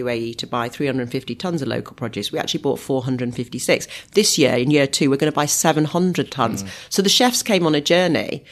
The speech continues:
Speaker 1: you know, and we were fortunate. You know, there was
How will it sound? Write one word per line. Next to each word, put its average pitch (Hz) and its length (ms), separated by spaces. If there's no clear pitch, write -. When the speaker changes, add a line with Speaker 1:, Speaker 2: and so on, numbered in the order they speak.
Speaker 1:
you 175 100
know, 160 260
and 160 280
we 175 200
were 165 100
fortunate. - 560
You 233 100
know, 156 120
there 160 100
was 196 240